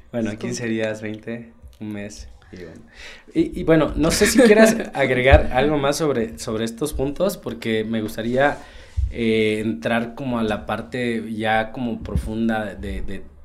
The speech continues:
Speaker 1: de tu inspiración, ¿no? Como en quiénes te inspiras o cuáles son tus referencias. Esto como para animar también a las personas a, no sé, como a,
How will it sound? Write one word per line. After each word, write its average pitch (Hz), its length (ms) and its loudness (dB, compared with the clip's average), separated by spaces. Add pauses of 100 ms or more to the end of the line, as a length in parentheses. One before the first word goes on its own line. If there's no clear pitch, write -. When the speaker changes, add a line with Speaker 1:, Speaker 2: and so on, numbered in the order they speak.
(120)
Speaker 1:
de 107 100 -10
tu - 160 -14
inspiración, 101 640 -8
¿no? 113 280 -8
Como 101 220 -8
en 98 80 -6
quiénes 107 540 -4
te 104 60 -8
inspiras 104 840 -2
o 92 340 -10
cuáles 98 240 -4
son 107 140 -8
tus - 180 -16
referencias. 110 840 -4 (460)
Esto 170 300 2
como 190 240 0
para 107 540 2
animar 107 440 0
también 139 360 0
a 143 60 0
las 117 160 -2
personas 117 560 -4
a, 90 400 -6 (680)
no 151 140 -2
sé, 175 180 -2
como 160 160 -2
a, 156 100 -2